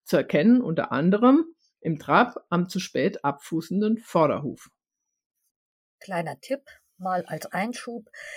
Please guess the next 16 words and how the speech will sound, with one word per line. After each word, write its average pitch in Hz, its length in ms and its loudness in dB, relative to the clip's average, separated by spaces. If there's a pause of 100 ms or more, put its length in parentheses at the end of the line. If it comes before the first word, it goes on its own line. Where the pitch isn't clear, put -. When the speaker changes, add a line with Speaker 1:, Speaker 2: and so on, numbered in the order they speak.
(180)
Speaker 2:
das - 220 -12
lässt 196 260 -6
sich - 200 -14
ganz 233 340 -6
einfach 208 400 -6
an 185 80 -10
der 180 100 -2
Longe 190 360 -4
kontrollieren. 127 760 -12 (520)
Einfach 320 420 -10
mal 170 180 -8 (140)
filmen 262 460 -6
und 165 200 -10
im 143 100 -14
Slow-Mo 170 520 -4
anschauen. 127 600 -6